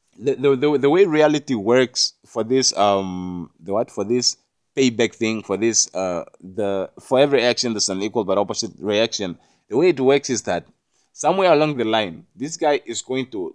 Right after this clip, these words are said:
to have something happen in his life. And I was listening to Jordan Patterson. Uh, he's talking about Doctor Jordan Patterson. He's talking about how you cannot just, how you, how, how, how, how nobody ever gets away with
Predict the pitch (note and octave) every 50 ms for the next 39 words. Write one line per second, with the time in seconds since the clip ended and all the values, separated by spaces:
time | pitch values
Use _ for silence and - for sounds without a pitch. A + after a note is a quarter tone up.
0 | _ - G2 - - - C3 B2 A#2 G#2 - - - - C3+ C#3 B2+ B2 - B2
1 | A2+ G2+ - - _ _ - - - B2+ - - - G#2+ D#2 C2+ - - - F#2
2 | E2 G#2 F2 - - A#2 A2+ A2 G2 - - - _ _ _ _ _ _ _ _
3 | _ _ _ _ _ - G#2 A2+ A2+ - A#2+ C3+ C3 A#2 - D#3 D#3 - F3 E3+
4 | - - A#2+ G#2 - B2+ B2+ B2+ B2 G#2+ F#2+ - B2 A#2 - - G#2+ F#2+ - -
5 | E2+ D#2 D#2 E2 _ _ _ _ _ _ _ _ _ - - G2 G2 - - C3+
6 | D3+ C#3 - - F3 F3 - - D#3+ D3+ D3+ A#2 E2+ G#2+ G2+ G2 F#2+ F#2 F2 F2+
7 | - B2 B2 - _ - G#2+ F#2+ D#2+ C#2 D2 - _ - A#2+ A#2 G2+ G2+ F#2+ F2+
8 | - A2+ F2+ F2+ - - - - - C3 A#2+ - E3+ E3+ - D#3 D3+ B2 G#2+ F#2
9 | G#2+ G2+ G2+ F#2 - _ _ _ _ _ _ _ _ - C3 C3+ D3+ D3 C3 B2
10 | C3 A#2+ - _ - E3+ E3+ F3 E3+ D#3+ C#3+ C3 - C3 C3 - - _ - -
11 | C#3+ D#3+ E3+ C3+ D3 C#3+ C#3+ A#2 - C3+ C#3 C3 B2 B2 A#2+ - - - C#3 D3
12 | D3+ C#3 - - - D3 D3+ D#3 - - _ _ _ _ _ _ _ _ _ _
13 | _ _ _ _ B2+ C#3+ E3 E3 C#3 D3+ C#3+ C#3 - _ - D3 D3+ A#2+ C#3 B2+
14 | G#2+ F#2+ _ - C3+ C3+ B2+ - A#2+ A2 A#2 A#2+ A#2+ A#2 A2 A2 G2+